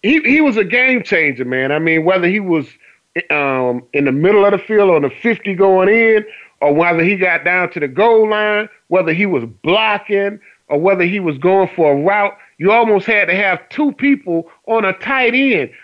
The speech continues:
Who does that, man? Who actually have to have double coverage on a tight end? So when, when, when you, when, when, when you have to have two people cover the tight end, that make your wide receivers and running backs always gonna have one-on-one,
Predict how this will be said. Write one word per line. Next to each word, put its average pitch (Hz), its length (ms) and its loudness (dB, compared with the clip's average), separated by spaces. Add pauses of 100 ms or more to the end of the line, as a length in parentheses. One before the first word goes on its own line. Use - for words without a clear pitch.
(180)
Who 403 340 2
does 339 440 0
that, 233 340 2
man? 330 440 -2 (320)
Who 403 300 4
actually 311 460 0
have 277 260 0
to 254 100 0
have 226 420 -2
double 285 340 0
coverage 254 580 -4 (260)
on 320 200 0
a 285 60 -2
tight 320 400 -2
end? 330 420 0 (260)
So 226 320 2
when, 220 340 0
when, 202 300 2
when 220 180 2
you, 320 280 6
when, 233 280 -2
when, 208 320 2
when 190 320 2
you 294 160 4
have 269 200 0
to 233 100 -2
have 220 280 0
two 302 180 0
people 220 300 -4
cover 208 280 0
the 165 80 2
tight 220 300 0
end, 208 260 2 (420)
that 247 160 -2
make 190 200 0
your 175 120 0
wide 190 320 0
receivers 180 420 -6
and 156 160 -4
running 190 240 -2
backs 151 260 -2 (140)
always 202 520 2
gonna 139 200 -2
have 135 260 0
one-on-one, 131 640 -4